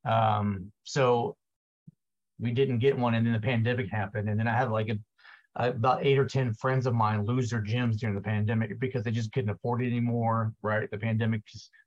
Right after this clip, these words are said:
killed a lot of small businesses. So we got very lucky, um,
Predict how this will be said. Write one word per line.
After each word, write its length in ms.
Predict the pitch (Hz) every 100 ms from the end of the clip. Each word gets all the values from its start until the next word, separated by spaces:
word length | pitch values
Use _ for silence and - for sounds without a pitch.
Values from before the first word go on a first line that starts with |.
| _
killed 140 | - 123
a 40 |
lot 160 | 113 107
of 60 |
small 220 | 127 110
businesses. 520 | 110 127 120 143 143 - _ - -
So 140 | - 151
we 80 |
got 200 | 165 156
very 300 | 120 139 151
lucky, 640 | 131 131 139 143 135 127 127
um, 640 | 117 117 107 104 101